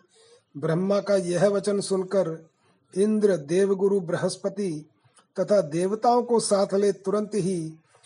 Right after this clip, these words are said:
दधीची ऋषि के उत्तम आश्रम पर आए। वहां इंद्र ने सुवर्चा सहित दधीची मुनि का दर्शन किया और आदर पूर्वक हाथ जोड़कर उन्हें नमस्कार किया। फिर देवगुरु बृहस्पति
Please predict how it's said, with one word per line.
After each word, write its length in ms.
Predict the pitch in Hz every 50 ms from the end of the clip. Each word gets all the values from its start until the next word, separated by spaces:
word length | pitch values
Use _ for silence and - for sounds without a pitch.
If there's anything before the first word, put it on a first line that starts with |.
| _ - 143
दधीची 560 | 135 151 156 147 165 202 226 220 285 285 269
ऋषि 280 | 233 240 - - 226 220
के 140 | 220 220 214
उत्तम 400 | 180 175 170 - - 202 196 175
आश्रम 420 | 165 180 160 - - 190 196 190
पर 160 | 160 196 185
आए। 500 | 185 - - 175 175 170 165 151 147 160 _ _ _ _ _ _ _ _ _ _ -
वहां 300 | 135 139 156 147 170 185 - -
इंद्र 320 | 165 180 185 175 185 180
ने 180 | 180 180 185 185
सुवर्चा 600 | 185 - - 180 175 175 185 190 185 - 208 202
सहित 380 | - - 190 170 165 185 180 - - _ _ _ _ _ _ _ - _ -
दधीची 500 | 143 147 156 151 147 185 220 214 - 277
मुनि 280 | 254 233 214 214 214 208
का 140 | - 214 196
दर्शन 420 | 180 185 180 165 - 185 185 185
किया 460 | 180 180 180 180 175 165 156 147 147 - _ _ _ _ _ _ _ _ - -
और 340 | 170 190 226 240 240 - -
आदर 320 | 160 160 180 190 262 277 269
पूर्वक 460 | - - 220 220 220 214 214 208 208 -
हाथ 240 | - 180 214 254 262 -
जोड़कर 440 | 220 196 208 202 196 190 196 196 190
उन्हें 300 | - - 170 170 185 180
नमस्कार 540 | 185 180 185 170 - - - 180 175 175 175
किया। 440 | 165 - 180 180 175 160 151 147 143 _ _ _ _ _ _ _ _ _ _ - -
फिर 200 | 190 190 185 180
देवगुरु 600 | 156 143 175 196 202 196 202 180 196 190 196 196
बृहस्पति 880 | 170 151 160 170 160 180 170 - - 196 185 - 196 180 156 147 147